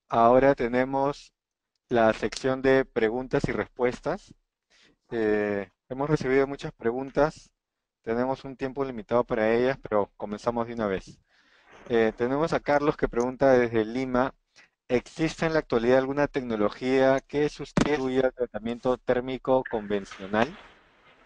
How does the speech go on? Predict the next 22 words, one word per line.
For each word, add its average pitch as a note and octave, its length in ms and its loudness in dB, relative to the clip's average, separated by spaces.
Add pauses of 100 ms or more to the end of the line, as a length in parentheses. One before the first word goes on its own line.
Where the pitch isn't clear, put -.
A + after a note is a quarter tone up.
(380)
Eh, A2+ 260 2
no B2+ 200 0
tenemos, D#3+ 800 -2
eh, A#2 320 0
la A2 100 4
precisión A2+ 540 -4
de C3 100 4
a A#2+ 60 2
quién C3 360 -6
fue C3+ 300 0
dirigida, B2+ 720 0 (1040)
pero, C3 420 2
eh, G#2+ 500 0 (220)
en A2 80 -20
todo B2+ 220 4
caso C3 240 0
le A2 140 2
cedo B2+ 260 2
la C3 80 4
palabra A#2 460 4
a - 20 -6
Silvia. C3+ 560 -2